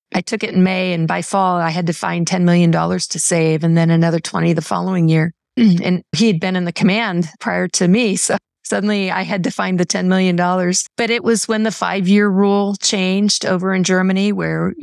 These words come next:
we had had civilians who were able to extend. Some of them had been there twenty years, and there had been medical or exemptions for medical people to stay beyond five years.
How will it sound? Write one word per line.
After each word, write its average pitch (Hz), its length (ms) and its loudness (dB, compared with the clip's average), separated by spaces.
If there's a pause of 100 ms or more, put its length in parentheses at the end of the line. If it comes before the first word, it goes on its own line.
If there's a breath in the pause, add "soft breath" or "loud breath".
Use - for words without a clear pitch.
we 180 120 4
had 160 100 0
had 165 260 0
civilians 180 640 -2
who 170 320 2 (360)
were 190 120 0
able 185 200 0
to 175 160 -6
extend. 180 580 -2
Some 180 200 -2
of 175 100 -2
them 175 320 2
had 160 220 0
been 165 260 0
there 165 300 2
twenty 170 340 0
years, 170 600 2 (380)
and 170 260 0
there 170 100 0
had 151 200 -2
been 170 200 0
medical 170 380 0
or 147 180 0
exemptions 175 580 -2
for 170 140 -4
medical 175 420 0
people 185 400 0
to - 180 -2
stay 175 340 0
beyond 165 500 0
five 170 340 -4
years. 180 400 2